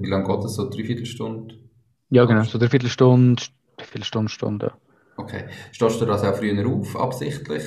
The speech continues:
Speaker 1: ähm, dass du die Zeit noch hast? Oder ist die gleiche Zeit aufstehen und du machst das einfach als erstes zum Mittag starten?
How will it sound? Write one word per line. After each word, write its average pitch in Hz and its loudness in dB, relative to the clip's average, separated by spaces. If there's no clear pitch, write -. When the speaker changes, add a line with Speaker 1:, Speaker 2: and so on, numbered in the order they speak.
Speaker 1:
ähm, 120 0
dass 113 -2
du 120 -6
die 117 -6
Zeit 131 -4
noch 127 -2
hast? 127 2
Oder - -6
ist - -10
die - -18
gleiche 120 -2
Zeit 117 -4
aufstehen 113 0
und 101 -2
du 101 -6
machst 98 -2
das 95 -6
einfach 92 -4
als 87 -4
erstes 85 -6
zum 90 -6
Mittag 87 -8
starten? - -14